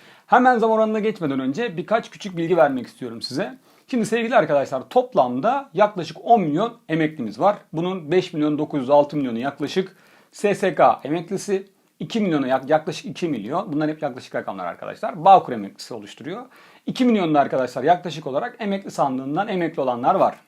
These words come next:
Şimdi zam geldi. Nasıl zam geldi arkadaşlar? Yüzde sekiz nokta otuz altı S S K ve Bağkur emeklilerine zam geldi. Yüzde yedi nokta otuz altı da arkadaşlar memur emeklilerine zam geldi.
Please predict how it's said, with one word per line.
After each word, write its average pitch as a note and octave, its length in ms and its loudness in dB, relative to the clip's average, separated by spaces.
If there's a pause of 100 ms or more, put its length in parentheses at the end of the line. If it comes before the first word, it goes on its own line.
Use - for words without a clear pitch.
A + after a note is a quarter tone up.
(880)
Şimdi A3 400 -2 (440)
zam B3 280 4
geldi. C4 540 4 (140)
Nasıl A3 340 -2
zam D3+ 220 2
geldi B2+ 240 0
arkadaşlar? A#2+ 560 -2 (360)
Yüzde A3+ 300 4
sekiz A3+ 380 -2
nokta D3+ 320 -4
otuz F#3+ 340 -2
altı D#3 540 2
S A#3+ 260 6
S G3 220 0
K A#2+ 220 0
ve G#3 240 0 (360)
Bağkur G#3 300 10
emeklilerine A2+ 460 -4
zam G#2+ 240 -8
geldi. A3 420 -2 (460)
Yüzde A3 260 2
yedi G#3+ 200 0
nokta F3+ 220 -2
otuz F#3+ 200 -2
altı F#3+ 260 6
da D#3+ 80 8
arkadaşlar D#3 580 -2 (240)
memur B3 280 2
emeklilerine B2 460 -2
zam G#2 240 -8
geldi. F#2 300 -12